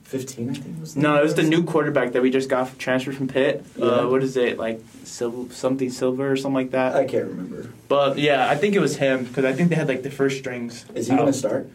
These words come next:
Speaker 2: Yeah, they, like, they I don't know for sure, but from what people have been saying, that he's probably gonna be Q B one,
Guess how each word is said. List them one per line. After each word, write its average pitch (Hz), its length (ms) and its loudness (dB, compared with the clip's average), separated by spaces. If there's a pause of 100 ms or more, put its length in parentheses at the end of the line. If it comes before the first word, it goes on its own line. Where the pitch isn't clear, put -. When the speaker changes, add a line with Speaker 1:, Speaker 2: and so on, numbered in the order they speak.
(320)
Speaker 2:
Yeah, 135 400 2 (160)
they, 147 300 2
like, 139 300 0 (120)
they 139 480 2 (560)
I 160 60 2
don't 190 140 4
know 165 140 4
for 139 120 -2
sure, 135 340 2
but 123 400 0
from 143 300 0
what 151 240 2
people 151 420 4
have - 260 -6
been 131 120 2
saying, 139 340 2
that 120 100 2
he's 135 160 -2
probably 123 220 0
gonna 113 120 -2
be 113 100 -2
Q 120 160 -6
B 117 120 2
one, 110 340 -2